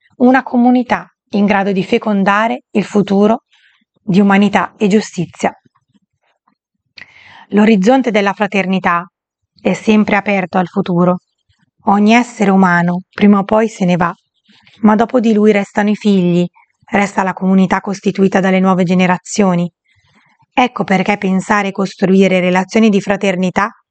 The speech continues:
significa lavorare per la qualità della vita di chi verrà dopo di noi. E chi comprende il suo essere debitore verso quanti lo hanno preceduto,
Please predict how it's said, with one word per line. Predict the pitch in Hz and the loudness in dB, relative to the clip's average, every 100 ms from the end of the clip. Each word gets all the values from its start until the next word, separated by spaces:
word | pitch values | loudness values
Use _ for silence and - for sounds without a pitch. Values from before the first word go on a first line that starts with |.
| _ _ _ | _ _ _
significa | - 233 233 185 202 | 0 2 4 2 -2
lavorare | 190 185 185 190 190 208 233 | -4 -4 -2 0 0 -2 -4
per | 190 | -2
la | 180 | -2
qualità | 175 190 190 196 | -2 -2 -2 -2
della | 202 202 | 0 -2
vita | 180 170 - 190 | -2 -4 -4 -4
di | 190 | -4
chi | 190 202 | 0 0
verrà | 202 202 | 2 0
dopo | 196 190 | -2 0
di | 202 | 0
noi. | 190 165 165 - _ _ _ _ _ _ _ - - - - | 0 0 -4 -8 _ _ _ _ _ _ _ -20 -20 -20 -6
E | 226 | -2
chi | 202 285 | 0 0
comprende | - 226 202 190 185 190 180 190 208 | 0 -2 -2 -2 0 2 2 2 0
il | - 180 | -4 -4
suo | - | 0
essere | 214 220 240 190 | -2 -2 -4 -2
debitore | 185 170 175 190 185 180 | -2 -2 0 2 2 2
verso | 175 190 - 202 | 0 -2 -2 -4
quanti | 190 214 208 202 | -2 -2 -4 -2
lo | 180 | 0
hanno | 180 202 190 | 2 2 0
preceduto, | 185 175 190 175 175 208 226 | -2 -4 -2 0 0 0 -2